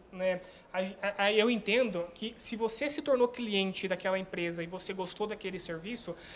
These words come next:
a chance de você se tornar cliente novo é muito alta.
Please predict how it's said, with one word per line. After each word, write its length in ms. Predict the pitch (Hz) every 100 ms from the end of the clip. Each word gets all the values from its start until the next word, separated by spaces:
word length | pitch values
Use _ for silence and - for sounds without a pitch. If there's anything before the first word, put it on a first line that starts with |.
| -
a 100 | 175
chance 420 | 180 - 214 285 285
de 120 | 220
você 240 | 202 202
se 100 | 196
tornar 240 | 190 180 185
cliente 480 | 202 185 180 185
novo 380 | 180 190 226 214
é 40 | 196
muito 320 | 202 - 247
alta. 320 | 196 -